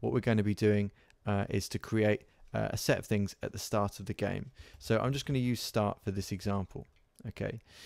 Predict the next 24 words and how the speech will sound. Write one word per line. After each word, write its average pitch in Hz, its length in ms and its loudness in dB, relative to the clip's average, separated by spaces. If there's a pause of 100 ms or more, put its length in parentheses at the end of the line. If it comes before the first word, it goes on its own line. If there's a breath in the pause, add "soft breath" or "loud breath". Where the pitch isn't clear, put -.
(220 loud breath)
so 120 300 8 (480)
into 190 240 0
start, 117 420 4 (220)
what 139 180 0
I'm 151 80 0
gonna 139 180 2
do 113 280 4 (160)
first 143 340 2
of 110 80 -2
all 98 240 0 (840)
is 110 140 0
to 123 100 -2
create 113 360 2 (100)
the 113 100 0
kind 113 220 2
of 104 100 -2
basics, - 640 0 (160)
uh, 101 340 -4
of 101 220 -4
my 98 240 0
for 107 300 -4
loop. - 300 -6 (500 loud breath)
So 117 280 4 (280)
usually 127 600 0